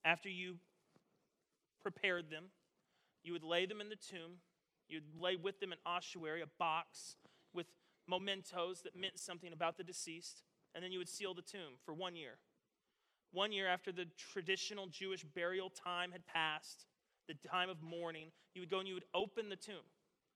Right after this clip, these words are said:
You would find the bones of the body, and you would take them and you would remove the items from the ossuary, and you would put the bones in them. And then the ossuary would be placed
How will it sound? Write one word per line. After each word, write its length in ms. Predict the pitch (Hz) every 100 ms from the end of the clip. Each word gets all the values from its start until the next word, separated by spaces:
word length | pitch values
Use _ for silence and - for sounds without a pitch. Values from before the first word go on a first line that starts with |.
| _ _ _ -
You 60 | 170
would 80 |
find 260 | - 175 185
the 60 | 185
bones 420 | 190 190 208 208
of 80 | 220
the 60 |
body, 400 | 190 180 165 190
and 100 | 190
you 60 | 180
would 100 | 170
take 220 | 180 175
them 140 | 196
and 100 | 190
you 80 | 180
would 120 | 170
remove 420 | 170 175 190 214 190
the 120 | 190
items 400 | 170 180 196 185
from 140 | 190 175
the 40 |
ossuary, 300 | 160 175 190
and 80 | 175
you 60 | 165
would 60 |
put 120 | 170 175
the 60 |
bones 400 | 156 185 185 156
in 220 | 208 208 156
them. 120 | 101 - -
And 100 | 170
then 80 |
the 80 | 170
ossuary 400 | 170 190 - 185
would 60 | 175
be 80 | 170
placed 380 | - 175 180